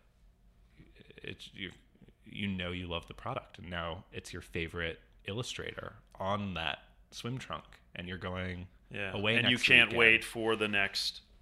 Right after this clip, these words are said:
Speaker 2: drop.
Speaker 1: Yeah.
Speaker 2: And, you know, there's nothing that says you can't reissue. And, and
Speaker 1: Exactly.
Speaker 2: in fact, I'm
Speaker 1: And there can
Speaker 2: sure
Speaker 1: be evergreen, and, like, people keep asking if there'll be solid colors. I'm like,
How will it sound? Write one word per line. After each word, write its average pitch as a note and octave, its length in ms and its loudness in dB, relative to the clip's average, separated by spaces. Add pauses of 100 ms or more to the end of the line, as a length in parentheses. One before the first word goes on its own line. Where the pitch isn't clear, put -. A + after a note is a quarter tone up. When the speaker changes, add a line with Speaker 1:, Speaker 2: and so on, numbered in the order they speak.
Speaker 2:
drop. F2+ 580 -8
Speaker 1:
Yeah. A#2+ 140 -4 (420)
Speaker 2:
And, G#2 540 -2 (760)
you G#3+ 140 4
know, C#3+ 100 6
there's A#2+ 260 2
nothing A#2 680 0 (600)
that A2 240 -2
says G#2 400 0
you G#2 120 -6
can't G2+ 380 -4
reissue. G#2+ 760 -8 (220)
And, G2 260 -8
and - 80 -6
Speaker 1:
Exactly. D3+ 360 4
Speaker 2:
in F#2+ 60 6
fact, - 140 -2
I'm - 60 2
Speaker 1:
And C#3+ 120 6
there D3+ 100 10
can G#2+ 100 2
Speaker 2:
sure D3+ 60 4
Speaker 1:
be B2+ 160 8
evergreen, G2+ 680 0
and, F2+ 260 -6
like, E2+ 220 -10 (1400)
people - 260 -14
keep - 280 -16
asking F2+ 360 -8
if - 160 -14
there'll E2+ 140 -10
be F2+ 120 -10
solid F#2 460 -6
colors. F#2 540 -6
I'm G2+ 100 -16
like, F#2+ 140 -16